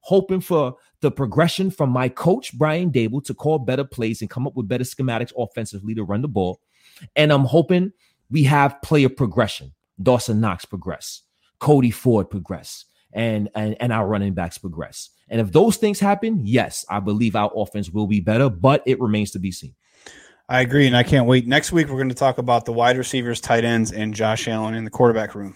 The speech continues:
Speaker 2: That's gonna be awesome, 'cause, uh, wide receivers, I have a whole bunch of crazy takes on wide receivers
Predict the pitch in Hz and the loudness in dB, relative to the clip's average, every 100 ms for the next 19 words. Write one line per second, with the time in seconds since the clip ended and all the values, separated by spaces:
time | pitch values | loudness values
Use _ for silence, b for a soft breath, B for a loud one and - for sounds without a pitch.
0 | - - - 127 117 110 113 110 104 131 | -16 -12 -6 -4 -2 0 0 0 -2 0
1 | 117 117 117 117 113 123 135 165 156 - | 0 0 2 2 2 2 4 4 0 0
2 | 165 165 139 127 139 135 113 107 139 131 | 0 0 0 0 2 2 0 -4 -4 -2
3 | 123 - 110 - 135 127 117 117 - - | -2 -4 -10 -8 -2 -2 -2 -8 -8 -2
4 | 117 113 113 107 110 110 107 - 110 107 | -2 -2 -6 -4 -4 -4 -8 -6 -4 -6
5 | 98 | -8